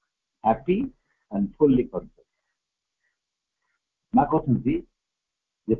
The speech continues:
କ୍ରମ ବିବର୍ତ୍ତନ ଧାରାରେ ପ୍ରକୃତି ଗୋଟେ ଊର୍ଦ୍ଧ୍ୱମୁଖୀ ଗତି କରିଚାଲିଛି, ଯୋଉ ଊର୍ଦ୍ଧ୍ୱମୁଖୀ ଗତିରେ ସେ ଜଳ ପଥରକୁ ଆରମ୍ଭ କରି ଧୀରେ ଧୀରେ ବୃକ୍ଷରେ ପରିଣତ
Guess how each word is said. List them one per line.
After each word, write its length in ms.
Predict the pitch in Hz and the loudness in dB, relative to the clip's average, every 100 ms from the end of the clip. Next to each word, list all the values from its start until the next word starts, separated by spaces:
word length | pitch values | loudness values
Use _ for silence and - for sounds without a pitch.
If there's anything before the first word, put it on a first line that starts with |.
| - | 0
କ୍ରମ 200 | 107 110 151 | 0 2 2
ବିବର୍ତ୍ତନ 400 | 170 160 160 156 151 | 2 0 0 -2 -2
ଧାରାରେ 380 | 123 123 139 139 - - _ _ _ _ _ _ _ _ _ _ _ _ _ _ _ | 2 2 4 2 0 -10 _ _ _ _ _ _ _ _ _ _ _ _ _ _ _
ପ୍ରକୃତି 440 | 113 110 - 156 160 | -4 -4 -4 -2 2
ଗୋଟେ 180 | 143 143 | 2 2
ଊର୍ଦ୍ଧ୍ୱମୁଖୀ 640 | 110 107 - 147 151 147 | 0 -2 0 0 0 0
ଗତି 240 | 123 - 127 | -2 -2 -2
କରିଚାଲିଛି, 640 | 113 - 107 196 _ 311 _ _ _ _ _ _ | -2 -2 -16 -18 _ -20 _ _ _ _ _ _
ଯୋଉ 100 | 113 110 | 2 2
ଊର୍ଦ୍ଧ୍ୱମୁଖୀ 420 | 98 127 131 131 | 2 -2 0 0
ଗତିରେ 400 | 107 - 127 90 - _ _ _ _ _ _ _ _ _ _ _ _ _ _ _ _ _ _ _ _ _ _ _ _ _ _ _ _ _ - | 0 -2 -6 -8 -12 _ _ _ _ _ _ _ _ _ _ _ _ _ _ _ _ _ _ _ _ _ _ _ _ _ _ _ _ _ 2
ସେ 80 | 147 147 147 | 4 4 2
ଜଳ 220 | - 113 135 147 | -2 -2 0 0
ପଥରକୁ 460 | 147 113 - 151 151 | -2 -6 -2 -2 2
ଆରମ୍ଭ 260 | 139 135 135 | 2 2 -2
କରି 200 | 135 127 117 - _ _ _ _ _ _ _ _ 101 | 0 0 0 -6 _ _ _ _ _ _ _ _ _
ଧୀରେ 200 | 123 127 131 | 0 2 4
ଧୀରେ 200 | 127 117 - - | 2 2 -2 -10
ବୃକ୍ଷରେ 400 | 107 117 - 151 | -12 -10 -2 -2
ପରିଣତ 300 | 147 135 135 | 0 -4 -2